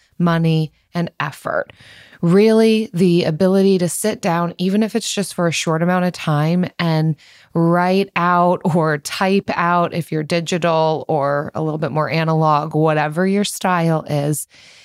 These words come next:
thinking through the ingredients that you already have on hand and what you want to be eating in the upcoming week, and even taking into consideration what your week is gonna look like. Chances are you're not gonna be home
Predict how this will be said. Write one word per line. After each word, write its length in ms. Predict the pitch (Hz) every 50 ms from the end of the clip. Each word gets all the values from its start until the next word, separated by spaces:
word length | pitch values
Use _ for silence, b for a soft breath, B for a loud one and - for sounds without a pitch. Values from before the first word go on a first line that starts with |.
| B B B B B
thinking 420 | - 208 190 190 190 - 208 202 196
through 440 | - - 196 185 180 175 175 180
the 300 | - 170 147 175 165 - - -
ingredients 600 | 165 165 - 190 196 202 226 226 226 226 - -
that 240 | - 208 - - -
you 120 | 202 - -
already 340 | 170 175 170 170 170 165 165
have 260 | 147 - - 165 147
on 140 | 151 147 147
hand 640 | 143 - - 240 233 220 208 202 202 196 196 190 - b b b b b b b b
and 380 | 170 165 165 156 156 156 151 156
what 260 | 190 196 208 - -
you 200 | 208 208 226 214
want 180 | 214 190 175
to 60 | 175 151
be 180 | 165 156 - - 185
eating 480 | 196 185 208 208 208 202 175 - - _ _ _ _ _ _ _ - - -
in 140 | 214 196 202
the 160 | 202 202 190
upcoming 540 | 185 - - - - 196 190 185 185 185 185
week, 260 | 190 190 185 180 -
and 180 | - 185 190 - -
even 640 | 240 226 247 277 302 285 233 226 208 196 196 196 b b b b b b b
taking 420 | - - 220 214 - 226 220 226
into 180 | 220 208 196 190
consideration 920 | - - 180 180 - - 185 175 170 170 170 170 - - 175 160 160 160 156
what 300 | 160 180 208 233 240 -
your 160 | 233 180 160
week 260 | 147 151 147 139 - 147
is 140 | 143 135
gonna 240 | - - 151 143 143
look 320 | 135 - - 139 - - 135
like. 260 | 135 147 170 - -
Chances 480 | - - 196 196 190 - - 202 185
are 160 | - 180 180 175
you're 140 | 165 170
not 260 | 175 180 175 165 160 -
gonna 200 | 196 202 202 185
be 160 | 151 170 160
home 440 | 147 143 165 151 151 156 151 160